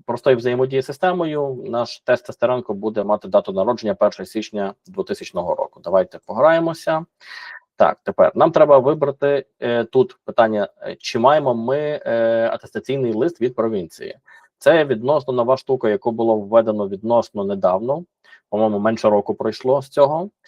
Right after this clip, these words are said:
Для того, щоб почати вчитися, у, щоб податись на study permit, нам треба мати оцей спеціальний документ.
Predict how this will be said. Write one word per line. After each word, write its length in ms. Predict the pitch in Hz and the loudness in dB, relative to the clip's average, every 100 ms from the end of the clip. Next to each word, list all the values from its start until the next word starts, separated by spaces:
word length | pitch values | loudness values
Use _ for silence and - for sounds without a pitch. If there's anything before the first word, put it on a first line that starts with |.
| _ _ _ - | _ _ _ -10
Для 140 | 104 | -4
того, 240 | 107 147 139 | 4 4 4
щоб 220 | 123 113 | 0 -4
почати 320 | - 120 107 | 2 2 2
вчитися, 520 | - 117 104 - 87 - | -4 -4 -4 -6 -10 -4
у, 400 | 107 107 101 98 113 | -2 2 2 2 -2
щоб 320 | 110 131 120 | -4 -4 -2
податись 380 | 113 120 120 123 | 2 4 2 0
на 60 | 110 | 0
study 280 | - 113 113 | 0 0 2
permit, 260 | 175 143 - | 2 0 -2
нам 200 | 123 127 | -2 -2
треба 300 | 123 139 123 | -2 0 0
мати 240 | 110 117 | 0 -2
оцей 220 | 101 120 | -4 -4
спеціальний 360 | 120 - - 107 | -6 -4 -2 -2
документ. 380 | 104 104 87 | -4 -6 -8